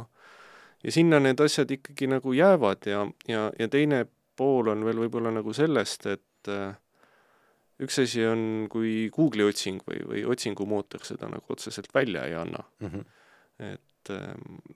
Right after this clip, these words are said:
Speaker 1: üks see nii-öelda kustutamise või, või peitmise meetod on ka see, et, et me nii-öelda võtame see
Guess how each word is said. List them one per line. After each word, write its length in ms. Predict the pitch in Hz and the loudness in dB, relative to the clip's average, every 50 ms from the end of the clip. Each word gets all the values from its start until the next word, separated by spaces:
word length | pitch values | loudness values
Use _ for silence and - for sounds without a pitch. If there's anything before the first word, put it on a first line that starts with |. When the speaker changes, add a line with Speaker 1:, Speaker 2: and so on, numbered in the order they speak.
| - _ - - - | -20 _ -20 -8 -6
Speaker 1:
üks 240 | - 113 - - 113 | -6 -4 -4 -2 -2
see 60 | 104 | 0
nii-öelda 320 | 104 107 107 101 107 104 | 2 2 2 2 0 -2
kustutamise 720 | - - 123 - - 107 - - 101 98 101 98 92 101 98 101 | -4 -4 -6 -4 -4 -6 -4 -4 -4 -4 -4 -4 -4 -4 -2 -2
või, 140 | 101 101 - | -2 -2 -2
või 160 | - 101 101 | -2 -4 -4
peitmise 520 | - - 113 113 - - 92 95 - 104 101 | -2 -2 -2 -4 -4 -8 -12 -10 -8 -6 -6
meetod 320 | 107 110 - - - 95 | -4 -6 -6 -8 -10 -10
on 140 | 95 101 101 | -8 -8 -8
ka 80 | 98 101 | -6 -2
see, 200 | - 123 110 95 | 0 0 0 0
et, 200 | - - - 92 | -2 -6 -10 -18
et 120 | - _ | -16 _
me 100 | - 98 | -12 -12
nii-öelda 280 | - - 113 107 - - | -10 -10 -10 -8 -8 -6
võtame 360 | 107 117 - - 98 101 98 107 | -6 -6 -6 -6 -8 -8 -8 -10
see 140 | 107 101 | -10 -12